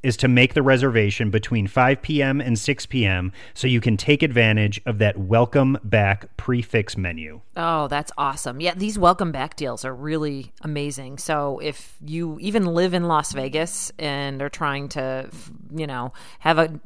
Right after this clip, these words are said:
Speaker 2: maybe a celebration for an anniversary, a birthday, you know, take, take advantage of some of these welcome back deals.
Speaker 1: Or a new year.
Speaker 2: Or a new year. Oh, my goodness. I can't believe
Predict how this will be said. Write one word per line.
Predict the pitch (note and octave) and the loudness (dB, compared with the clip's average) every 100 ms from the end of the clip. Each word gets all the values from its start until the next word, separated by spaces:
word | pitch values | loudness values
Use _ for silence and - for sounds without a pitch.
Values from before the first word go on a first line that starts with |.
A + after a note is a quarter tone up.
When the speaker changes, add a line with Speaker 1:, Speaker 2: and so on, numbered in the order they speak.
| - | -14
Speaker 2:
maybe | E3+ F#3 E3+ | -4 -4 -2
a | |
celebration | E3 D#3+ D3+ D3+ - D#3+ | -2 0 0 -2 -4 -6
for | D3+ | -4
an | C#3+ | -4
anniversary, | C3 C3+ D#3+ - D#3+ | -4 0 0 0 -2
a | D3 | -4
birthday, | C#3+ D#3 D3+ C3+ C3+ - | -4 -4 -4 -4 -4 -8
you | C3+ | -12
know, | |
take, | C3 E3 D#3+ - | -8 -8 -8 -10
take | D#3+ | -8
advantage | D#3 C3 C3+ | -8 -10 -10
of | B2+ | -10
some | C#3 | -10
of | B2+ | -10
these | C3 C3+ | -10 -8
welcome | C3 C3+ | -8 -8
back | C3 B2+ | -10 -12
deals. | C3 C3+ | -10 0
Speaker 1:
Or | A#2+ C3+ | 6 6
a | |
new | D3+ E3+ | 6 4
year. | A3 F#3 F#2+ E2 | 4 6 4 2
Speaker 2:
Or | C#3+ D#3 F3+ | -2 2 2
a | |
new | A#3 F4 | 2 4
year. | A4 G4+ D#4+ C4 G#3+ F3 D#3+ E3 - - - - - | 4 6 6 8 8 6 4 0 -10 -16 -16 -16 -8
Oh, | - D#4+ D4 | 4 6 8
my | G#3+ | 4
goodness. | F#3 G#3 F#3 | 4 2 2
I | - | 0
can't | G#3 D4 D#4 | -2 0 4
believe | C#4 B3 A3 F#3 F3 | 4 2 0 0 -2